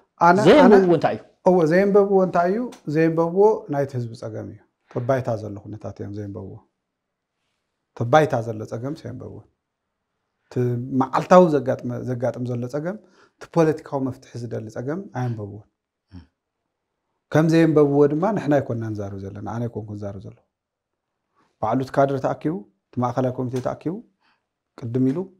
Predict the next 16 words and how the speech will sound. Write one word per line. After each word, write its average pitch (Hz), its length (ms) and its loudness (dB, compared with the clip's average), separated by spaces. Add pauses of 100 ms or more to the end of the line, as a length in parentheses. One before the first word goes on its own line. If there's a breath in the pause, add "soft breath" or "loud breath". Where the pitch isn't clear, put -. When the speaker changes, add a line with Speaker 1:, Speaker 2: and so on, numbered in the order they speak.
(540)
Speaker 1:
ድሕሪኡ 135 280 -4
እውን 170 220 -4 (360)
ሕዚ 117 200 -6
መ-፣ 123 180 -2 (480)
ሳልሳይ 113 320 -4
ወይ 117 180 -4
ራብዓይ 113 340 -6
ዝመስለኒ 123 420 -6
ህዝቢ 127 180 -8
ተኣኪቦ 131 320 -6
ዘሎ 156 180 -8 (720 soft breath)
ናይ 113 160 -8
ስትራቴጂካዊ - 600 -10 (120)
መሪሕነት 123 580 -14
ውድቀት - 400 -14 (240)
ኣለና። 98 320 -18